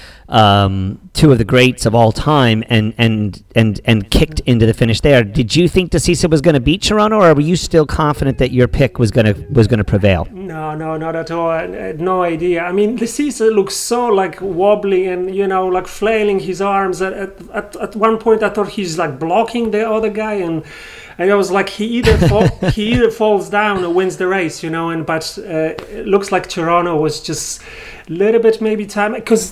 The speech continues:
Speaker 2: that straightaway, you know, it's like, "Go now." It's, it's kind of, you know,
Speaker 1: It's
Speaker 2: it's
Speaker 1: so long.
Speaker 2: It's so
Speaker 1: It
Speaker 2: long, exactly.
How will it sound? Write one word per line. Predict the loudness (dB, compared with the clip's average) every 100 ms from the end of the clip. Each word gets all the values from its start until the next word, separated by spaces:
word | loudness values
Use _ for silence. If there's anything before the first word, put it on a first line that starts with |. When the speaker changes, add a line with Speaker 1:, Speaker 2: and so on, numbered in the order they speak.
| 0
Speaker 2:
that | 0
straightaway, | 0 -8 -6 -4 0 0 0
you | 0 0
know, | 0 -2
it's | -2 -8
like, | -12 -12
"Go | -4 0 0
now." | 0 -2 -2 -2
It's, | -2 -6
it's | -12 -14
kind | -8 -4 -2
of, | -4 -6
you | -4
know, | -4 -2
Speaker 1:
It's | 2
Speaker 2:
it's | 2
Speaker 1:
so | 2 4 4
long. | 6 4 4 2 -4
Speaker 2:
It's | -10 -8
so | -6 -2
Speaker 1:
It | -2
Speaker 2:
long, | -2 -2 -4 -6
exactly. | -8 -4 -6 -6 -10